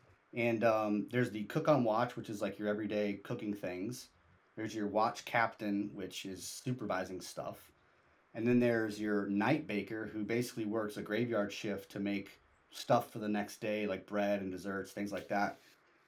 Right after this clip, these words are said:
And then there was, uh, we called it the Jack of the Dust. I think, I don't know what the actual term is, but it's the person who managed the inventories and stacked boxes all day and gave the food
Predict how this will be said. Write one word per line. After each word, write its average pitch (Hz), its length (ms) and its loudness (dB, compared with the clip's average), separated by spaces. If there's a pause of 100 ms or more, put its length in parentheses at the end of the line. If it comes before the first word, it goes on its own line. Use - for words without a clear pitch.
(180)
And 123 160 6
then 139 100 10
there 151 140 12
was, 127 240 4
uh, 113 360 6 (200)
we 147 100 4
called 170 240 10
it 160 80 2
the 135 80 2
Jack 135 320 6
of 135 80 2
the 110 60 -2
Dust. 113 420 2
I - 80 -2
think, 139 300 2 (260)
I 127 60 0
don't 143 120 6
know 139 80 8
what 127 80 2
the 113 120 2
actual 113 320 2
term 113 220 -4
is, 107 140 -4
but 113 120 -2
it's - 100 -2
the - 80 -2
person 139 340 0
who 120 120 4
managed 110 400 0
the 104 80 -2
inventories 107 800 -4 (440)
and 104 160 -4
stacked 113 380 0
boxes 104 380 0
all 104 100 2
day 101 240 0
and 95 80 -2
gave 107 320 -2
the 98 80 -6
food 107 540 -2